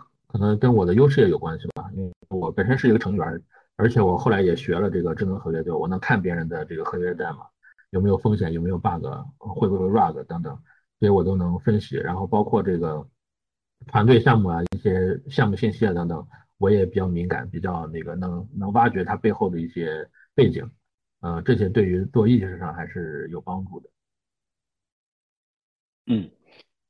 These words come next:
Speaker 2: 对，其实我觉得刚刚这个爆仓的经历对你后面的投资的心态的修炼可能有，有一定的影响哈。对，当我们，我觉得不管是在一级市场还是二级市场，不管是 crypto 还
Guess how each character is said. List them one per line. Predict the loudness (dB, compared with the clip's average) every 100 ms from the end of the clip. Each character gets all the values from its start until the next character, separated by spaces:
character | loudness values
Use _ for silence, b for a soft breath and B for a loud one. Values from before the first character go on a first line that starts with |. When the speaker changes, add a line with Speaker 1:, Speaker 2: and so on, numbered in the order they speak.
| -4
Speaker 2:
对， | -2 -2 -8
其 | -8 -2
实 | 2 2 2 -6
我 | -6
觉 | -2 0
得 |
刚 | 0 0
刚 | 2 2
这 | 0
个 | -2 -2
爆 | 0 -2
仓 | 0
的 | -4
经 | -2 0
历 | 0
对 | -2
你 | -2 -4
后 | -6 -4
面 | -4 -6 -6
的 | -6 -6
投 | -8 -10
资 | -8 -4
的 | -2 -4 -10 _ _
心 | -10 -8 0 2
态 | 2 0
的 |
修 | 0 2
炼 | 2 0
可 | -4
能 | -6
有， | -4 -4 -6 -12 _ -12
有 | -8 -8
一 | -4
定 | 0 0
的 | 0
影 | -4 -6
响 | -8 -8
哈。 | -16 -20 b b b b 0
对， | 2 2 -2
当 | 2 4
我 | 4
们， | 2 0 -2 _ _ -10
我 |
觉 | -6
得 | 0
不 | 2
管 | 2
是 | 2
在 | 0
一 | 0
级 | -2
市 | -2
场 | -4
还 | -4
是 | -8 -6
二 | -4 -4
级 | -4
市 | -6
场， | -6
不 | -2
管 | -4 -4
是 | -4
crypto | -4 -2 -4
还 | -8